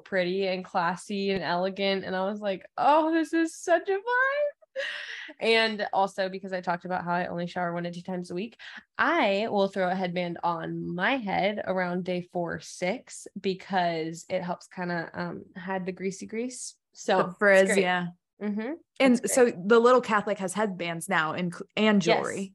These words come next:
Speaker 1: Yep. Headbands and jewelry. And all of her headbands are named, like, all kinds of different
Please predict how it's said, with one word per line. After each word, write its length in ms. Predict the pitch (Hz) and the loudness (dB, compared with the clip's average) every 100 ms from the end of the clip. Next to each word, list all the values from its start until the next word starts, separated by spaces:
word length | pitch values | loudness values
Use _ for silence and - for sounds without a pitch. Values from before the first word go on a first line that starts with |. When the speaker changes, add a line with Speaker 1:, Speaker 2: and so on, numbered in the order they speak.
| _ | _
Speaker 1:
Yep. 280 | 214 220 185 | -2 -2 -2
Headbands 400 | 208 202 220 220 | -4 -2 -2 -2
and 160 | 233 226 | -2 0
jewelry. 240 | 240 196 - - - | -2 -4 -8 -20 -4
And 260 | 196 202 196 | 2 2 2
all 220 | - 190 | 4 4
of 100 | 208 | 4
her 80 | 208 | 0
headbands 360 | 196 196 190 190 | -2 -2 -2 -2
are 80 | 180 | -4
named, 220 | 180 175 | -4 -4
like, 200 | 170 165 _ _ _ _ | -6 -8 _ _ _ _
all 120 | 190 | 0
kinds 280 | 190 196 185 | 2 0 -2
of 60 | 185 | -2
different 480 | 185 185 180 175 | -4 -2 -2 -2